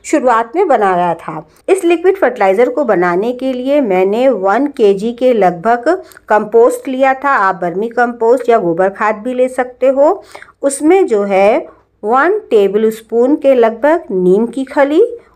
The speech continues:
और वन टेबलस्पून बोन मील मिक्स करके रख दिया था। टेन लीटर पानी था।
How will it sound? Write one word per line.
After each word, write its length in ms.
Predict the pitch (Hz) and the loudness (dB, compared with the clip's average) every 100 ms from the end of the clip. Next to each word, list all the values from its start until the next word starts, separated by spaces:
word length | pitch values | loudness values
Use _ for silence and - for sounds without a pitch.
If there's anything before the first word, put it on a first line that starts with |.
| - | -4
और 140 | 202 | -2
वन 220 | 214 370 | 0 0
टेबलस्पून 800 | - 220 190 202 208 - 254 403 | 2 0 0 -4 -4 -4 0 0
बोन 280 | 220 185 202 | 2 2 2
मील 300 | 208 254 453 | 0 2 2
मिक्स 300 | 285 185 - | 2 -4 -8
करके 480 | - 196 185 185 349 | -4 -2 -2 -2 0
रख 160 | 311 165 | 0 -2
दिया 340 | 143 160 151 | -4 -8 -8
था। 360 | 151 165 143 _ _ _ _ _ - | -6 -8 -8 _ _ _ _ _ -2
टेन 160 | 247 254 | 0 0
लीटर 480 | 269 262 277 359 - | -2 0 0 0 -2
पानी 320 | 214 180 170 | -2 -2 -4
था। 380 | 165 170 143 160 | -6 -10 -12 -16